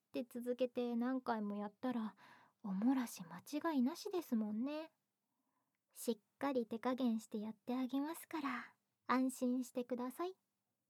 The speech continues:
それじゃあ、最初の一回。奥まで入ってるのを、ゆっくり引き抜いて、もう一回、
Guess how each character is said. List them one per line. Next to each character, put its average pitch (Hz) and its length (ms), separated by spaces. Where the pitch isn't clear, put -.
そ 233 100
れ 247 160
じ 277 120
ゃ 262 100
あ、 - 80
最 233 340
初 240 220
の 226 180
一 214 180
回。 311 260
奥 269 320
ま 240 180
で 226 100
入 262 260
っ 254 40
て 240 80
る 220 160
の 240 460
を、 285 60
ゆ 254 300
っ - 20
く 330 760
り 320 100
引 277 40
き 294 140
抜 302 220
い 285 140
て、 311 580
も 233 240
う 247 60
一 240 140
回、 285 560